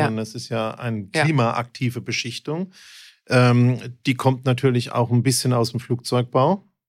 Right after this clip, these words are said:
Speaker 2: Ah,
Speaker 1: Oder
Speaker 2: aha.
Speaker 1: hast du schon mal, wenn du in Urlaub fliegst, mit einem Flugzeug, äh,
Speaker 2: Ich
Speaker 1: die
Speaker 2: friere
Speaker 1: Reise,
Speaker 2: immer im
Speaker 1: die
Speaker 2: Flieger, aber
Speaker 1: Reise,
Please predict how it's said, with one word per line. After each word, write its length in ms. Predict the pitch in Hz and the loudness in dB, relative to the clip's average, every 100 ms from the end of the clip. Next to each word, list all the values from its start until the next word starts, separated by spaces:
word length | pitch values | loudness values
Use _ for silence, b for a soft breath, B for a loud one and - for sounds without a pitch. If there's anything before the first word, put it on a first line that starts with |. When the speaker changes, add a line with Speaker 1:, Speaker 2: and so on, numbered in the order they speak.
| _ | _
Speaker 2:
Ah, 220 | - 294 - | -6 -2 2
Speaker 1:
Oder 180 | 123 | 4
Speaker 2:
aha. 60 | 117 | 4
Speaker 1:
hast 180 | 151 - | 2 -4
du 40 | |
schon 180 | 117 120 | -2 0
mal, 340 | 113 113 110 107 | 2 2 2 0
wenn 200 | 110 107 | -2 0
du 320 | 107 104 107 | 0 0 0
in 120 | 104 | 0
Urlaub 300 | 113 113 113 | 0 0 -2
fliegst, 520 | - 117 117 - - | -2 -4 -4 -10 -8
mit 300 | - 110 113 _ - | -2 -2 -2 _ -2
einem 200 | 107 101 | -2 -2
Flugzeug, 680 | - 120 - 117 110 - | -2 -2 0 0 0 -2
äh, 280 | 113 113 110 - B B | -2 0 -4 -8 B B
Speaker 2:
Ich 160 | 139 | -4
Speaker 1:
die 80 | 127 | -2
Speaker 2:
friere 160 | - 120 | 2 4
Speaker 1:
Reise, 120 | 156 139 | 4 2
Speaker 2:
immer 100 | 135 | 0
im 100 | 143 | -2
Speaker 1:
die 40 | |
Speaker 2:
Flieger, 320 | - 135 127 | -4 0 2
aber 100 | 120 | 4
Speaker 1:
Reise, 100 | 123 | 4